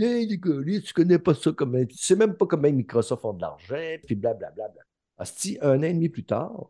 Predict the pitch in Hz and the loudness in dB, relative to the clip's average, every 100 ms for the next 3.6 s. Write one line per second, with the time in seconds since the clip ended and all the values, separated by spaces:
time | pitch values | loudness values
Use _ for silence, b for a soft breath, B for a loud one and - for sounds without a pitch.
0 | - 98 92 117 135 113 101 104 95 123 | -10 -10 -2 -2 0 0 2 0 0 -4
1 | 127 - 127 127 117 110 87 98 104 165 | -6 -4 0 0 0 -2 -2 -2 0 -2
2 | - - 107 - 113 117 107 98 95 117 | -4 -4 -4 0 2 2 2 0 0 2
3 | 104 87 - - 92 | 2 0 -8 -8 -6